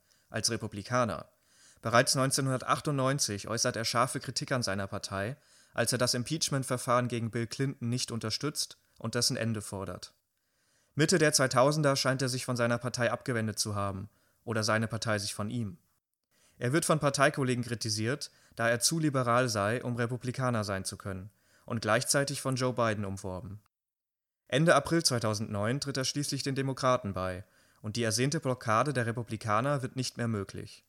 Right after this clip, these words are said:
Er gilt deshalb als eine der Schlüsselfiguren, um Obamacare bereits vierzehn Monate nach Obamas Amtsantritt verabschieden zu können.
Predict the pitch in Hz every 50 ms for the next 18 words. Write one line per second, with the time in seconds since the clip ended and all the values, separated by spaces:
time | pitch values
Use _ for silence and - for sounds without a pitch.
0 | _ _ - 117 113 - 143 151 151 - 147 147 - 147 147 - 127 127 - -
1 | - 131 139 147 131 127 120 - - 160 151 - 143 120 - 117 101 113 107 104
2 | 110 123 156 160 - - 123 120 120 123 - 117 117 127 147 147 - 147 143 143
3 | 131 131 113 117 113 - - - 156 156 - - 165 151 139 131 135 135 131 117
4 | 110 - 110 104 110 107 107 110 101 - 107 113 120 117 113 - 113 127 139 -
5 | - 123 127 - - 123 - - 123 - 117 - - - 104 101 98 - - -
6 | - - 95 98 107